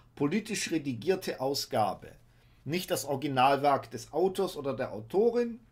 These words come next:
sondern editiert nach diesen und jenen politischen Gesichtspunkten, Stand des Jahres zwanzig dreiundzwanzig.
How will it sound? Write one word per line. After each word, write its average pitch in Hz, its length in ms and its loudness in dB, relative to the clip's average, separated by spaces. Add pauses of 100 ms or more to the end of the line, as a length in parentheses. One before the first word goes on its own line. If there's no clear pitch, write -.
(4000)
sondern 180 400 2
editiert 160 800 -2
nach 147 360 4 (380)
diesen 156 280 -10
und 139 120 -8
jenen 143 280 -4
politischen 123 560 -8
Gesichtspunkten, 113 720 -10
Stand 143 380 -4
des 117 160 -12
Jahres 135 360 2
zwanzig 127 400 -8
dreiundzwanzig. 127 840 -4